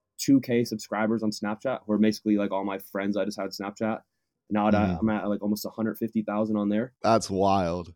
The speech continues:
Speaker 1: Which is just crazy to me. It's, it's, it's crazy. And, uh, yeah. Uh, but I, dude, I love Snapchat because, you know, I'm able to interact with the people on there. I can respond to messages. I can respond to posts and put that on my story. And so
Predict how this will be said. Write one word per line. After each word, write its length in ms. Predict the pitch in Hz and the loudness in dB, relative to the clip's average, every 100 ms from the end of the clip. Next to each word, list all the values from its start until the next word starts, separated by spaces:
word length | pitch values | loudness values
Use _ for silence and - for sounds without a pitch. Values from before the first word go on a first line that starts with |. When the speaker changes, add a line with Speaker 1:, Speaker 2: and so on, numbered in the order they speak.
| _ | _
Speaker 1:
Which 160 | - 143 | 2 4
is 80 | |
just 140 | 151 143 | 4 2
crazy 320 | 151 151 120 | 4 4 6
to 60 | 113 | 4
me. 120 | 104 | 2
It's, 160 | 90 | 0
it's, 180 | - 104 | -6 -8
it's 140 | - 107 | -8 -6
crazy. 420 | - 123 104 95 - | 0 2 2 0 -4
And, 240 | 104 101 | -2 0
uh, 160 | 98 95 - _ _ _ _ _ | 0 -2 -6 _ _ _ _ _
yeah. 280 | 104 110 95 _ _ _ _ - | 2 4 2 _ _ _ _ -4
Uh, 140 | 101 | 0
but 160 | 104 147 | 4 6
I, 200 | 147 120 | 4 2
dude, 160 | 139 | 2
I 100 | 135 | 4
love 200 | 143 135 | 6 6
Snapchat 460 | 135 123 113 - 95 | 4 2 0 2 0
because, 200 | 101 104 | 0 2
you 80 | 104 | 2
know, 80 | |
I'm 80 | 104 | 4
able 200 | 113 113 | 4 4
to 400 | 107 113 104 101 - _ _ _ _ _ _ | 2 4 4 2 -4 _ _ _ _ _ _
interact 440 | 123 123 113 117 117 | 0 4 2 0 -4
with 80 | |
the 80 | 107 | -4
people 300 | 107 113 107 | 0 0 2
on 180 | 110 104 | 2 2
there. 240 | 104 104 | 4 4
I 60 | 104 | 2
can 140 | 104 | -2
respond 380 | 101 - 113 107 | -4 -4 -2 0
to 80 | 104 | 2
messages. 580 | 104 107 104 104 104 101 | 0 -2 -2 0 2 0
I 100 | 101 | -2
can 220 | 101 95 | -4 -6
respond 440 | 90 98 - 104 104 | -8 -10 -6 -2 -2
to 60 | 101 | -2
posts 260 | 107 104 - | -2 -2 -4
and 140 | 95 | -6
put 140 | 98 113 | -4 -4
that 180 | 101 | -4
on 60 | 101 | -2
my 100 | 104 | -2
story. 400 | 104 104 98 101 | -2 -4 -2 -2
And 100 | 92 | -2
so 260 | - 92 | -4 -6